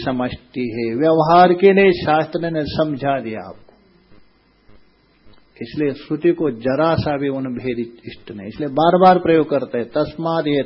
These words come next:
तस्माद, यहां भी सा एषा, वही जो अपान, वही मतलब समष्टि जो है, वही वेष्टि में है। समष्टि में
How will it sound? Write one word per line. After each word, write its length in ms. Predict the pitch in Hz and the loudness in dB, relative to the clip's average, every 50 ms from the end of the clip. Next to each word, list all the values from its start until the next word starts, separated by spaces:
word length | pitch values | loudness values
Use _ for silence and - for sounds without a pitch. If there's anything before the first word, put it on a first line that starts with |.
| - | -4
तस्माद, 520 | 120 113 104 - - 104 101 95 90 - 104 | -6 -8 -8 -8 -12 -14 -14 -14 -12 -10 -10
यहां 160 | 123 139 156 | -8 -6 -4
भी 80 | 160 170 151 | -4 -4 -4
सा 200 | - - 180 190 185 175 | 0 2 2 4 4 6
एषा, 360 | 180 165 135 107 - - - - - - _ _ _ _ _ _ _ _ _ 101 101 _ _ _ _ _ _ _ _ _ - 101 - _ _ _ _ _ _ _ _ _ - - - _ _ _ _ | 4 4 4 0 -4 -10 -16 -20 -20 -20 _ _ _ _ _ _ _ _ _ -20 -20 _ _ _ _ _ _ _ _ _ -20 -20 -20 _ _ _ _ _ _ _ _ _ -20 -20 -20 _ _ _ _
वही 300 | 123 139 143 151 185 196 | -8 -4 -2 -2 0 0
जो 140 | 185 196 208 208 | 2 2 2 4
अपान, 420 | 190 180 185 180 175 170 151 131 127 | 2 2 2 0 -2 -2 -2 -4 -6
वही 220 | 120 135 160 165 | -6 -6 -6 -6
मतलब 320 | 180 170 165 165 175 185 175 | -4 -6 -6 -4 -6 -8 -8
समष्टि 580 | - - 156 160 - - - - - 202 196 | -8 -8 -6 -4 -4 -4 -4 -6 -4 -2 0
जो 160 | 175 180 175 160 143 | 2 2 2 0 0
है, 180 | 156 151 147 139 131 120 - _ _ _ _ _ - | -2 -6 -6 -8 -10 -12 -18 _ _ _ _ _ -12
वही 160 | 135 139 143 139 | -10 -8 -6 -4
वेष्टि 420 | 131 143 143 139 - _ - 143 120 | -4 -4 -4 -4 -8 _ -14 -14 -12
में 140 | 107 101 | -12 -14
है। 200 | 95 - - 90 82 _ _ _ _ _ _ - - _ _ _ _ _ _ _ _ _ - - - _ _ _ _ _ _ _ _ _ - - - _ _ _ _ _ _ _ - - - - - - _ _ _ _ _ _ - - | -16 -18 -20 -20 -20 _ _ _ _ _ _ -20 -20 _ _ _ _ _ _ _ _ _ -20 -20 -20 _ _ _ _ _ _ _ _ _ -20 -20 -20 _ _ _ _ _ _ _ -20 -20 -20 -20 -20 -20 _ _ _ _ _ _ -20 -18
समष्टि 600 | - - - 160 160 170 175 170 - - - 196 | -6 0 2 4 6 8 6 6 6 4 6 8
में 180 | 190 190 190 | 8 10 10